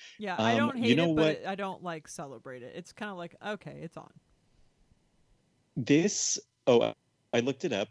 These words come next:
Speaker 2: Uh, Mariah Carey's song came out in ninety-four, so it's only twenty-six
Speaker 1: That's
Speaker 2: years
Speaker 1: right.
Speaker 2: old.
Speaker 1: Okay, I graduated high school that year.
Speaker 2: I cannot believe that she said on a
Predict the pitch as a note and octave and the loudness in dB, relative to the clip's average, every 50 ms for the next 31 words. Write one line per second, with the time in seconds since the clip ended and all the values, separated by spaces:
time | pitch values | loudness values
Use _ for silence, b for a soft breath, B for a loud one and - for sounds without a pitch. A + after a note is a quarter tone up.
0 | - - _ A#2 G#2+ G#2+ G2+ G#2 G#2+ G#2+ G#2 G#2+ - - A#2 G#2 G#2+ G#2 - - | -10 -10 _ -6 -4 -4 -4 -4 -4 -4 -4 -4 -4 -2 -2 0 0 -2 -2 -4
1 | G2+ G2+ G2+ A2+ G#2+ G#2 G2+ G2 G2 F#2+ G2 G2 G2+ - - - A2+ F#2 F2 F#2+ | -6 -4 -4 -2 -2 -2 -2 0 0 0 0 0 -2 0 4 6 6 6 6 4
2 | - - C#3+ C#3+ - B3 C4 A3 D3 - - - G#2 F#2+ - - G3 F#3+ - - | 4 2 2 2 2 2 2 2 0 -2 -2 -2 0 0 2 2 0 0 2 0
3 | - F3 - - E2 E2 D#2+ - - - - A4 C4 - - G3+ F#3+ - G#3 F#3 | 0 2 2 2 0 0 -2 -4 -4 -4 -4 -6 -4 -4 -4 -4 -2 -2 -4 -4
4 | F3+ A3 A3+ C4+ F#4 E4 G4 A#4 G#4 - - D#3 D3+ - - - - - - C#3 | -2 -4 -4 -6 -6 -6 -8 -8 -10 -10 -14 -14 -14 -16 -16 -18 -20 -20 -20 -20
5 | _ _ _ _ _ _ _ _ _ _ _ _ _ _ _ _ _ _ _ - | _ _ _ _ _ _ _ _ _ _ _ _ _ _ _ _ _ _ _ -2
6 | A2+ A#2+ C#3 D#3+ F#3 G3+ G#3 G#3 G3+ - - D3+ - - - - - B2 C3+ C3+ | 0 0 2 2 4 4 4 4 2 0 -2 -6 -6 -4 -4 -4 -2 0 0 2
7 | C3 A#2 A2 G#2 G#2+ A2+ B2+ D3+ E3+ D#3 - A2 G2 F#2+ C3+ C3 B2 A#2+ A#2+ A2+ | 2 2 2 2 4 4 4 4 2 0 -2 -6 -2 4 6 6 8 8 8 8
8 | A2+ A#2+ C#3+ D3 A#2+ F#2 F#2 F#2 F2 G2 - - G#2+ A2+ G#2 - - - - C3+ | 8 8 6 6 4 2 2 2 0 0 -2 2 2 4 4 4 2 0 2 2
9 | C3 C3 B2+ C3 - - _ _ _ _ _ _ _ _ _ _ _ - - - | 2 2 2 0 -4 -8 _ _ _ _ _ _ _ _ _ _ _ -10 -2 0
10 | D#3 E3+ D3 G2+ G2 - - A#2 B2+ C#3 C3 C3 C3+ | 2 2 2 2 0 0 -2 -2 0 0 0 -2 -2